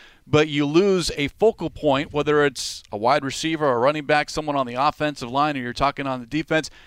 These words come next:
How do you adjust? How do you adapt to that to be able to keep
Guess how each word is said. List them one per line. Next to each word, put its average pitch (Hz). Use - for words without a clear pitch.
How 147
do 202
you 196
adjust? 180
How 165
do 202
you 226
adapt 202
to 151
that 123
to 156
be 175
able 170
to -
keep -